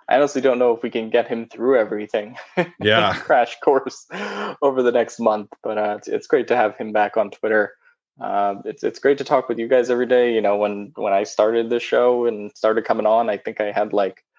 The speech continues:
Speaker 1: two hundred followers, two hundred fifty, something like that. And now I'm almost at, like, four hundred something followers. <laughs> I think I surpassed four hundred a few weeks ago. So it's just been crazy talking to people on Twitter and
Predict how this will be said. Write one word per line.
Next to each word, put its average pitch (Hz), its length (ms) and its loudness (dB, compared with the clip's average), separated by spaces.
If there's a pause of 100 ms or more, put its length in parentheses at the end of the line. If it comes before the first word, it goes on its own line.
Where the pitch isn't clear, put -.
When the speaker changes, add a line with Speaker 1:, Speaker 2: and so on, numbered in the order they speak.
(440)
Speaker 1:
two 107 220 -2
hundred 113 500 0
followers, 120 480 2
two - 120 -8
hundred 110 180 -6
fifty, 113 380 -4
something 110 300 -6
like 110 180 -2
that. 113 240 4
And 101 100 -8
now 107 300 2
I'm 101 400 -4
almost 110 460 -2
at, 123 140 2
like, 123 280 0
four 120 280 -6
hundred 135 360 -4 (360)
something 131 380 0
followers. 131 640 2
<laughs> - 100 -2
I - 0 -
think - 320 -2
I 123 100 4
surpassed 110 540 0
four 110 120 2
hundred 107 240 -2
a - 20 -18
few 110 180 -10
weeks 110 220 -6
ago. 101 180 2
So 101 300 0 (440)
it's - 120 -14
just 123 160 -2
been 117 120 -2
crazy 117 300 2
talking 113 260 2
to 113 60 -4
people 117 300 0
on 107 100 -2
Twitter 127 500 4
and 107 320 -4